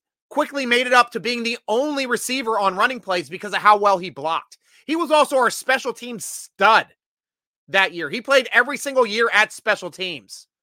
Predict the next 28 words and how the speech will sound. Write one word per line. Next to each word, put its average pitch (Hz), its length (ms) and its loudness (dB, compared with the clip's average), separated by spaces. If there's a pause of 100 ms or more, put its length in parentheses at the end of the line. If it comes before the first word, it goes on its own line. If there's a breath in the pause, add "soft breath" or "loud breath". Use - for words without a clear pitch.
(540)
Um, 160 380 -2
when 175 120 -6
he 175 60 -6
was 160 120 -8
at, 156 120 -12
where 180 140 -12
was 135 120 -10
he 117 40 -20
at? - 140 -20
Penn 175 180 -16
State, 214 340 -14 (520)
I - 80 -14
think 196 160 -14
he 196 60 -10
was 180 100 -8
at. 185 200 -4 (380)
He - 100 -12
played 262 280 2 (140)
every 277 460 2
single 240 720 -2 (920)
special 247 420 -4
teams, 208 480 -8 (160)
coverage 233 320 0
teams, 202 540 -12 (180)
kickoff 202 300 -6
teams. 170 520 -14 (960)
Great 277 300 4
player, 165 380 -4